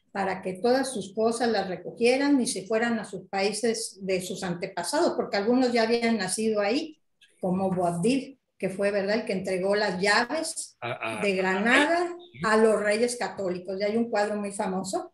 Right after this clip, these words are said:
Speaker 1: que se encuentra ahí en Madrid, precisamente de la entrega de Boabdil, que hay una leyenda que dicen, no sé si será cierto, que la madre de Boabdil le dijo,
Speaker 2: Sí.
Speaker 1: "No llores como mujer lo que no supiste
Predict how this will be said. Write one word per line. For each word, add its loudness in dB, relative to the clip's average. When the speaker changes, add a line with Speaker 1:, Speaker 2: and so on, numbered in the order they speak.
Speaker 1:
que -2
se 0
encuentra -2
ahí 2
en 0
Madrid, 0
precisamente -2
de 0
la 0
entrega 2
de 2
Boabdil, 0
que 2
hay 6
una 4
leyenda 0
que -6
dicen, -6
no -8
sé -8
si -14
será -4
cierto, -6
que 0
la 0
madre 2
de 0
Boabdil 0
le 2
dijo, -2
Speaker 2:
Sí. 2
Speaker 1:
"No 6
llores 4
como 4
mujer 0
lo -2
que -6
no -6
supiste 0